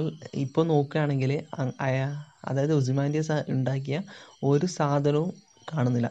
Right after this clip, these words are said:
എന്തിന്, അയാളുടെ പ്രതിമയുടെ തല പോലും നിലത്ത് ഉരുണ്ട് കിടക്കുന്നു. അത് ആരും അയാളെ ശ്രദ്ധിക്കുന്നില്ല, ആരും അയാളെ ഗൗനിക്കുന്നില്ല. അത് ഒരു കാലത്ത് താൻ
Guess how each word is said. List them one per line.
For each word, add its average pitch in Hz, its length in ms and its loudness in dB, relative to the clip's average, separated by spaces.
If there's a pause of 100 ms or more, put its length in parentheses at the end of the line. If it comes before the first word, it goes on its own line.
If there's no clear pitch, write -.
എന്തിന്, 127 340 2
അയാളുടെ 135 320 0
പ്രതിമയുടെ 139 640 2
തല 135 240 2
പോലും 151 400 2
നിലത്ത് 131 320 2
ഉരുണ്ട് 120 260 2
കിടക്കുന്നു. 120 320 -2 (300)
അത് 165 180 -4 (200)
ആരും 160 420 2
അയാളെ 143 320 0
ശ്രദ്ധിക്കുന്നില്ല, 131 720 -2 (120)
ആരും 135 300 0
അയാളെ 135 260 0 (180)
ഗൗനിക്കുന്നില്ല. 127 640 2 (1160)
അത് 151 140 0
ഒരു 151 200 6
കാലത്ത് 170 440 0
താൻ 151 220 2